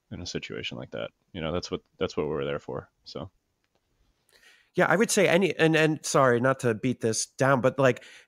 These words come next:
Speaker 2: anytime you're questioning a, a call, uh, during the game, just, and, and you don't feel comfortable, just call a judge. Just be like, "You know what, man? I really,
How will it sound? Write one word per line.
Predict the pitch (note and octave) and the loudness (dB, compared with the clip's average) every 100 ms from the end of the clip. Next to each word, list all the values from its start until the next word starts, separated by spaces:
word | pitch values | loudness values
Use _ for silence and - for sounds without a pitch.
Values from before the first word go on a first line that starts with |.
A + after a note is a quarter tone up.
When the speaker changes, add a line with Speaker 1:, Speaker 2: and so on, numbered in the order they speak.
| - | 0
Speaker 2:
anytime | D#3+ G3+ - E3+ E3+ D#3 | 2 2 0 0 2 2
you're | C#3 | 2
questioning | C#3 - A#2+ A#2+ - D3 E3 E3+ F3+ - _ _ _ _ C3 | 0 0 0 0 -2 0 0 -2 -6 -12 _ _ _ _ 2
a, | A#2+ G#2+ | 2 2
a | A#2 G#2+ | -2 -2
call, | - G#2 A2+ C#3 D#3 - | -2 2 4 2 0 -6
uh, | A#2+ A2+ A#2 | -4 -4 0
during | A#2 A#2+ B2 | 2 4 2
the | |
game, | F#2 A2+ A2+ C#3+ F3+ - _ - | 0 -2 0 -2 -4 -10 _ -16
just, | C3 D#3 - - | -4 -2 -2 2
and, | C3 C3 - | 2 2 2
and | B2+ | 2
you | B2 | 4
don't | G#2+ A#2 - | 4 2 2
feel | C3+ | -2
comfortable, | A#2+ A2+ G#2+ D3+ D#3 E3 - | 0 -2 0 -2 -2 -4 -6
just | - | -10
call | - F#3+ | -2 -2
a | |
judge. | F3+ F#3+ E3+ - _ | 0 -2 -4 -8 _
Just | - C3+ | -18 -4
be | D#3 | -2
like, | C#3+ | 0
"You | C#3+ | 2
know | D3 | 2
what, | D3 | 4
man? | D3+ D3+ - - - - | 2 0 -4 -20 -20 -4
I | A#2 | 2
really, | B2+ C3 B2+ | 6 6 4